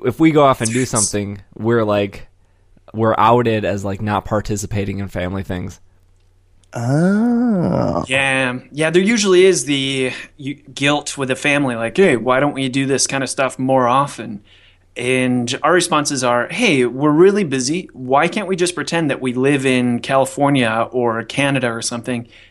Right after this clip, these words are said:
Speaker 3: and we can only do this on special occasions? So let's make this one really special."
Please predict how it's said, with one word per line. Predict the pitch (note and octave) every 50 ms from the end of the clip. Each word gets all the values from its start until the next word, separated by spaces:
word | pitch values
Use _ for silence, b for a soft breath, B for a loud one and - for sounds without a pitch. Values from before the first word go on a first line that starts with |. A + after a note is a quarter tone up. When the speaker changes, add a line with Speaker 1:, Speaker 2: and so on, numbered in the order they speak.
| b b -
Speaker 3:
and | C3+ C3
we | C3
can | B2+ - D3
only | C#3+ C#3+ C#3 C3
do | B2 A2 D3+ F#3+ G#3+
this | D#3+ C3+ A#2+ A#2+ A#2 A#2 - - - - -
on | C3 B2 B2+
special | - - C3 A#2+ - C3 A#2+
occasions? | A#2+ A#2+ D3+ E3 D#3+ - C3+ B2+ - - -
So | - B2 A#2 A#2+
let's | A#2+ A#2+ C#3 C#3 -
make | D#3+ D#3 D#3
this | D3+ D3 -
one | - E3 E3
really | E3 F3 F#3 F#3+
special." | F#3 - - B3+ - - - - -